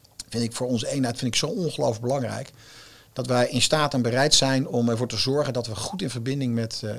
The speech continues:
met iedereen blijven. Dat we heel zorgvuldig in ons optreden blijven. Dat we ons toetsbaar opstellen. Eh, dat we in staat en bereid zijn om er nog eens naar te kijken. Het gesprek daarover aan te gaan. Eh, ervoor te zorgen dat we een hele diverse,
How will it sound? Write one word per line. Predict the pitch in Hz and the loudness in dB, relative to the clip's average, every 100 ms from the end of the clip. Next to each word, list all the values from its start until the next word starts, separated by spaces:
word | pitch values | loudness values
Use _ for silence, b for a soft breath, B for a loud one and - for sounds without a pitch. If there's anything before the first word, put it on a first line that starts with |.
| 117 | -6
met | 120 | -8
iedereen | - 175 127 139 | -4 0 2 2
blijven. | 160 151 156 139 165 b b b b b | 0 -2 -4 -8 -14 b b b b b
Dat | - 123 123 | -6 -4 -2
we | 120 117 113 113 | 0 2 2 0
heel | 110 135 170 | 2 2 4
zorgvuldig | 139 120 - 180 143 - | 2 2 2 4 2 0
in | 190 | 2
ons | 123 113 | 0 2
optreden | 160 165 156 135 | -2 0 -2 -2
blijven. | 135 131 | -2 -2
Dat | 131 127 | -2 -4
we | |
ons | 143 123 113 - | -2 0 0 -2
toetsbaar | 214 180 135 | -4 0 -2
opstellen. | 143 165 - 147 151 151 160 | 0 0 0 0 -2 -8 -10
Eh, | 135 127 131 | -8 -6 -6
dat | 131 135 | -4 -6
we | 160 | -4
in | 127 | -2
staat | - 160 160 - | 0 0 -2 -4
en | - | -4
bereid | 131 143 160 | -2 0 2
zijn | - 139 131 | 2 0 0
om | 131 | 0
er | 127 | 2
nog | 127 | 0
eens | 127 | 0
naar | 139 | -2
te | 143 | -2
kijken. | - 165 170 180 - b b b | 2 4 4 -2 -12 b b b
Het | - | -4
gesprek | 139 - 180 | -2 2 0
daarover | 175 160 139 | 0 -2 -2
aan | 147 147 | -2 -6
te | 143 | -6
gaan. | - 139 147 160 b b b b b | -6 -6 -8 -12 b b b b b
Eh, | - 117 113 113 113 | -12 -8 -6 -6 -6
ervoor | - 127 160 | -2 2 2
te | 127 | 6
zorgen | 160 160 135 | 8 8 8
dat | 135 | 4
we | 135 | 6
een | 131 | 6
hele | 127 151 | 6 4
diverse, | 127 127 120 170 143 135 117 | 4 2 6 6 8 8 6